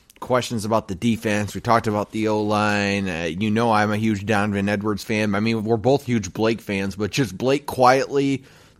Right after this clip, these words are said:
just gets you between a hundred fifty and two hundred rushing yards, like, every week and at least a touchdown. Those are Heisman numbers, and I, I think that he is banged up, but you know what?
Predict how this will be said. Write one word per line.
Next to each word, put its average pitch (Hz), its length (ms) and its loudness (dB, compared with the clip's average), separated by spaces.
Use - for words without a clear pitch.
just 139 280 0
gets 127 260 0
you 120 140 0
between 117 340 -2
a 107 60 -2
hundred 110 360 0
fifty 110 580 0
and 90 380 -2
two 113 160 0
hundred 101 360 2
rushing 107 480 -2
yards, 101 500 0
like, 110 240 -2
every 117 340 2
week 104 380 0
and 90 400 -2
at 104 120 -2
least 107 280 -2
a 92 60 -4
touchdown. 107 680 0
Those 127 260 4
are 131 120 4
Heisman 113 460 2
numbers, 98 600 -2
and 101 720 0
I, 85 460 -4
I 113 140 -2
think 127 340 -2
that 107 360 2
he 160 220 8
is 165 160 8
banged 156 340 4
up, 156 280 8
but 117 240 0
you 127 80 -4
know 139 180 2
what? 139 340 6